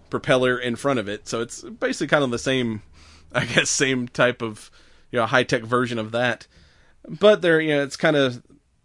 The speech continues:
don't know how many companies will decide to implement this, 'cause it's, the camera system itself costs, like, a hundred and fifty thousand dollars and cost about eight hundred th-, or eight thousand dollars a year in maintenance.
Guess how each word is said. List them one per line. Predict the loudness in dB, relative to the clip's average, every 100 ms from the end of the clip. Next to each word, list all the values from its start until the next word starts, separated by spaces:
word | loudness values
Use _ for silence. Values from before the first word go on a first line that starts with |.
| _ -2
don't | 2 2
know | 2 2
how | 2 0
many | 0 -2
companies | -4 -4 -4 -4 -4
will |
decide | -6 -4 -2 -2 -4
to | -6 -6 -8 -8
implement | -8 -6 -4 -4 -4
this, | -4 -4 -6
'cause | -6 -6
it's, | -8 -12 -20 -20 -20 _
the | -12 -10
camera | -2 0 0
system | -4 -6
itself | -6 -2 -4 -2
costs, | -2 -2 -2 -4
like, | -6 -6 -14 -20 _ _ -16
a | -10
hundred | -2 2 2 0
and | 0
fifty | -2 -2 -4
thousand | -2 0 0 0 0
dollars | 2 4 2 0 -4
and | -6 -10 -14 _ _ _
cost | 0 0 -2
about | -4 -2 -2 -4 -14 _ _ _ _
eight | -6 -6
hundred | -4 -2 -2 -2
th-, | -2 0
or | 0
eight | 0 0
thousand | 0 0 0 0
dollars | 0 0 -2
a |
year | -4 -2 -2 -4
in | -6 -6
maintenance. | -6 -6 -10 -12 -14